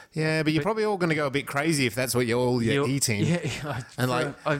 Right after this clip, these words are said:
Speaker 2: I survived
Speaker 1: like
Speaker 2: on energy bars for a month,
Speaker 1: Yeah.
Speaker 2: and they said they'd never seen that before. And you're
Speaker 1: <laughs>
Speaker 2: like,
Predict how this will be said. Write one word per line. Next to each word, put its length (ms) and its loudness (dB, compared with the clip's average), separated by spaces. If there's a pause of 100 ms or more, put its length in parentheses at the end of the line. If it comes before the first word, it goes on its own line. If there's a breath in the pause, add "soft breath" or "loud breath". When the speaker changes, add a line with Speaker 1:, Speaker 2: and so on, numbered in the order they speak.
(140)
Speaker 2:
I 20 2
survived 380 0
Speaker 1:
like 120 2
Speaker 2:
on 60 -8
energy 260 -2
bars 300 -2
for 140 0
a 20 -2
month, 400 -4
Speaker 1:
Yeah. 220 0
Speaker 2:
and 100 -2
they 80 2
said 160 2
they'd 140 2
never 160 2
seen 300 2
that 160 -2
before. 340 -2
And 100 4
you're 100 4
Speaker 1:
<laughs> 0 -
Speaker 2:
like, 120 0